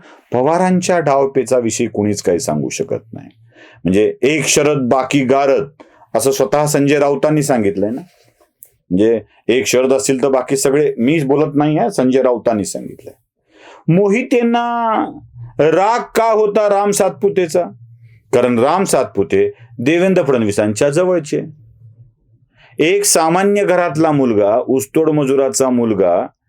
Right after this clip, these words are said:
आपल्या कानाखाली आमदारकी सांभाळेल आणि आपल्या मतदारसंघात आपल्याला विचारल्याशिवाय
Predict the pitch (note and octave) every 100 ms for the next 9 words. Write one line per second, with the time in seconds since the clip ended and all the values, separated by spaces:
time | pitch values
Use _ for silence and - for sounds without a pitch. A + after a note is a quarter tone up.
0 | _ - _ _ C#3+ F3+ F3+ G3 G3 G3+
1 | G3+ - E3+ F#3 G#3+ G3 F3+ G3+ G#3 A3
2 | - E3 F3+ F3 F3 D3 F3 - D#3+ D3+
3 | C#3 B2+ G#2 A#2 C#3 _ _ - - B2+
4 | D#3 D#3 D3 D#3+ F#3 G3 G3 F3+ D#3 F3+
5 | F3 F3+ E3+ E3 F3 - B2+ C3+ C#3+ E3
6 | F3+ F3+ D#3 F3 E3+ E3+ D#3 E3+ E3